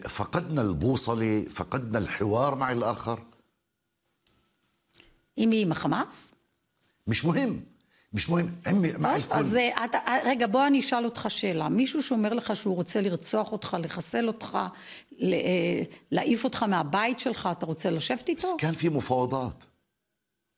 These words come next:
Speaker 2: שיגידו שהם לא קוראים להשמדת ישראל,
Speaker 1: ما هو
Speaker 2: והכל
Speaker 1: المشكلة،
Speaker 2: בסדר.
Speaker 1: المشكلة
Speaker 2: אז הם
Speaker 1: برضو
Speaker 2: יפסיקו
Speaker 1: عنا،
Speaker 2: להיות חמאס.
Speaker 1: آه، هون في الدولة قاعدين بيضعفوا محمود عباس. محمود عباس ظل، خلينا نقول، المنفذ الوحيد للمفاوضات مع ال-، مع الفلسطينيين.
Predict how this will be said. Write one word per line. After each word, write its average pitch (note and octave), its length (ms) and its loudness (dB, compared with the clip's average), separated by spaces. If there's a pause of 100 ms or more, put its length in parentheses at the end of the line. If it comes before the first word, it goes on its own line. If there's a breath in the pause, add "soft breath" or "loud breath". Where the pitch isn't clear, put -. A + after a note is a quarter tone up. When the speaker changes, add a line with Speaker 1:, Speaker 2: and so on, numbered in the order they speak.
(260)
Speaker 2:
שיגידו C#4+ 720 4
שהם D4 320 4
לא D4+ 440 4
קוראים C#4 220 4
להשמדת A#3 540 2
ישראל, D#3+ 520 2
Speaker 1:
ما E3 60 -2
هو E3+ 100 0
Speaker 2:
והכל C4+ 400 4
Speaker 1:
المشكلة، E4+ 120 4
Speaker 2:
בסדר. - 360 2 (100)
Speaker 1:
المشكلة D3 460 2
Speaker 2:
אז B3 100 2
הם D4 80 4
Speaker 1:
برضو C#4+ 120 4
Speaker 2:
יפסיקו C4+ 180 2
Speaker 1:
عنا، F#4+ 100 6
Speaker 2:
להיות F4+ 200 4
חמאס. G4 500 0
Speaker 1:
آه، - 140 0 (160)
هون D3 280 2
في A#2+ 120 0
الدولة C#3+ 340 0
قاعدين A2+ 420 0
بيضعفوا C3 460 0
محمود G#2 380 -2
عباس. F2+ 460 -2
محمود B2 300 -2
عباس C3+ 420 -2
ظل، E3+ 380 0
خلينا E3 400 0
نقول، E3 260 0
المنفذ D#3+ 480 0
الوحيد D3+ 480 0
للمفاوضات A2 760 0
مع G2 160 0
ال-، F#2 380 0
مع F#2+ 140 0
الفلسطينيين. F2+ 840 -4